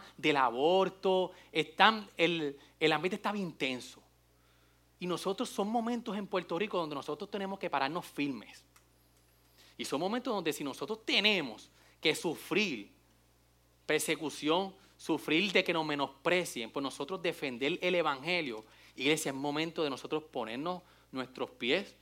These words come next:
sobre tierra y estar disponible y estar dispuesto y tener la valentía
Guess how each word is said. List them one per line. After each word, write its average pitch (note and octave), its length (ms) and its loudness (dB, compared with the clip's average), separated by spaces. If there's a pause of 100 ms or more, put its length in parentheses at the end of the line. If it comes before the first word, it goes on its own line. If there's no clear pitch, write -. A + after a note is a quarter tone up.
(120)
sobre B2 380 0
tierra C#3+ 460 -2 (540)
y C#3 100 2
estar D#3 480 2
disponible C#3+ 760 -4
y C#3+ 60 0
estar C3 280 -2
dispuesto E3 560 -2
y C3 80 -2
tener A#2 220 -2
la D#3+ 140 2
valentía D3 840 -4